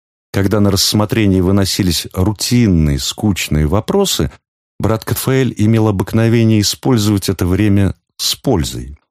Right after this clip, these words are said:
Он попросту спал, причем научился дремать, сохраняя ровное положение головы и тела,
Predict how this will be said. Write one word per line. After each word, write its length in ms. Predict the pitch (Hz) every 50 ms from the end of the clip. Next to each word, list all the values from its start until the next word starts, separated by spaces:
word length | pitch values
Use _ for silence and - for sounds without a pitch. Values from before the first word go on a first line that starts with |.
| _ _ -
Он 180 | 110 107 104 -
попросту 840 | - - 185 180 - - 170 151 - - - - 151 143 - - _ _ _ -
спал, 580 | - - - - - - 92 71 62 62 - - _ _ _ _ _
причем 300 | - 90 - - 123 120
научился 500 | 127 127 123 - - 131 120 - - 107
дремать, 440 | 101 107 107 120 139 170 190 185 -
сохраняя 680 | - - - - - 98 101 107 120 120 117 117 110 110
ровное 480 | 123 131 127 107 80 87 90 87 87
положение 640 | 73 - 90 87 90 90 82 92 90 82 82 82 80
головы 440 | 73 76 85 90 87 87 85 85 85
и 160 | - - 92
тела, 480 | - - - 196 196 170 104 73 65